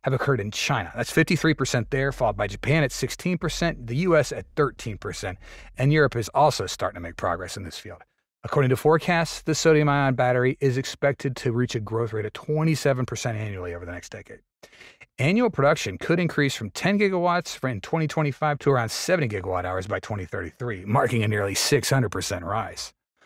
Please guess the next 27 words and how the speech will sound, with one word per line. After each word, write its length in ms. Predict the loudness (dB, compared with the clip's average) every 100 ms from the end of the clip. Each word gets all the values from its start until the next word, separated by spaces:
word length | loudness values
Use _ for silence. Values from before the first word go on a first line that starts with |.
| _ -12
Sodium 440 | 4 6 6 4
ion 340 | 2 2 2 2
technology 640 | -2 -4 -4 -4 -4 -6
could 240 | 2 2 2
potentially 500 | -2 -2 -2 -2 -4
become 340 | -4 -4 -2
more 260 | 0 2 2
widespread 580 | 0 -4 -6 -8 -8
due 120 | -2 -2
to 80 |
the 80 | -2
fact 260 | -4 -6 -6
that 100 | -4
many 300 | -4 0 0
similar 420 | 0 0 2 2
manufacturing 720 | 0 -2 -4 -4 -6 -6 -8 -8
technologies 680 | -8 -8 -8 -8 -8 -6
are 80 | -2
used 220 | 0 -2
for 100 | -2
both 220 | -2 -2
sodium 420 | 0 4 6 6 4
ion 320 | 4 4 2
and 220 | 2 2
lithium 360 | 2 0 -4 -6
ion 300 | -10 -10 -12
batteries. 560 | -12 -14 -18 -20 -20